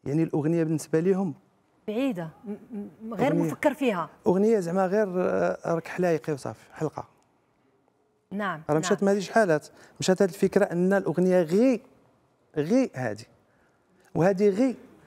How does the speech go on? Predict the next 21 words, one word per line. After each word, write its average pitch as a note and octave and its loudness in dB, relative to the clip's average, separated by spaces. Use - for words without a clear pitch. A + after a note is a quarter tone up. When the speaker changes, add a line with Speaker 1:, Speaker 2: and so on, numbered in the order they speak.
Speaker 1:
زادت، F#3+ 0
زادت F#3+ 0
شوية A#3 2
بحال G3 0
أكدت G3 -2
للمجتمع F#3+ -2
أن E3+ -2
Speaker 2:
شي - -8
حاجة B3+ 2
زايدة، G#3+ 2
يعني A#3 0
Speaker 1:
أن B3 2
Speaker 2:
ربما A#3+ 2
Speaker 1:
الأغنية A3 4
Speaker 2:
ديال A#3 2
Speaker 1:
من، C#4 -4
Speaker 2:
النوع- C4+ 0
Speaker 1:
أن A3 0
الأغنية A3 2
من G#3+ 2
تبغيها G#3+ -2